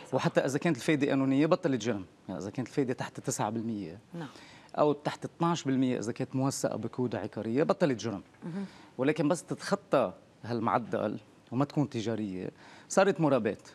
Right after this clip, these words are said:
Speaker 2: مرابات يعني فائدة ربوية، يلي هي منصوص عنها بالمادة ستمية وواحد وستين تحت عنوان الغش والاحتيال وضروب الغش.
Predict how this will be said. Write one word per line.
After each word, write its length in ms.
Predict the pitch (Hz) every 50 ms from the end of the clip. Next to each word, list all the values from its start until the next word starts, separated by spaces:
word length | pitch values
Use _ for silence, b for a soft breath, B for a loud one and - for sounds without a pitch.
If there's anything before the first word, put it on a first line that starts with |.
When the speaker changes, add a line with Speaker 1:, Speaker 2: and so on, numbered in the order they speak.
| - - -
Speaker 2:
مرابات 600 | 120 117 113 131 127 131 147 139 151 143 - -
يعني 280 | 127 120 120 120 117 113
فائدة 440 | - - 147 135 - 139 110 131 123
ربوية، 640 | 127 123 117 131 123 127 131 113 104 101 92 101 B B B B B B B B -
يلي 140 | 120 123 127
هي 240 | 135 151 151 151 139
منصوص 340 | 143 135 - 156 - -
عنها 160 | 147 139 135 123
بالمادة 300 | 127 127 127 123 117 113
ستمية 320 | - 113 - - 123 120
وواحد 260 | 123 117 - - 117
وستين 540 | 104 - - 104 - - 104 95 110 131 143 B B B B B B B B _
تحت 340 | 165 - - 147 - - 120
عنوان 680 | 104 135 131 135 139 135 131 131 131 151 165 151 139 - -
الغش 600 | - 127 120 120 139 147 139 - - - - - -
والاحتيال 1040 | 101 101 117 117 101 - 120 113 - - 131 143 147 - - - - 143 147 156 147
وضروب 320 | 139 135 117 143 151 135 147
الغش. 380 | 139 120 135 117 - - -